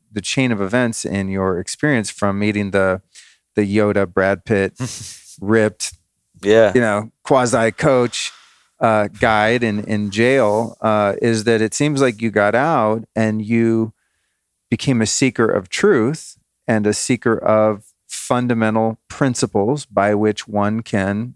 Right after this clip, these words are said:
Speaker 1: live their life and learn to adhere to and apply. And over time, those become ingrained in your character and ultimately just become who you are. And it re-, as a result, how you do things, right?
Speaker 2: Right.
Speaker 1: So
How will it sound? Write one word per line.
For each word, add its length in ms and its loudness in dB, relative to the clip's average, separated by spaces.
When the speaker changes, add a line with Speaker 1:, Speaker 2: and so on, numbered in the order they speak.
Speaker 1:
live 260 -4
their 160 2
life 360 2
and 160 -2
learn 220 -2
to 260 -4
adhere 360 -2
to 480 0
and 120 -4
apply. 540 0
And 140 -2
over 200 -4
time, 380 -2
those 200 -2
become 320 -6
ingrained 440 -2
in 80 -4
your 160 -6
character 540 -2
and 100 -2
ultimately 580 -4
just 180 -4
become 460 -2
who 280 2
you 220 2
are. 240 4
And 80 -2
it 120 0
re-, 260 0
as 180 2
a 40 -2
result, 400 0
how 300 -2
you 180 0
do 160 2
things, 380 -4
right? 200 4
Speaker 2:
Right. 120 2
Speaker 1:
So 360 2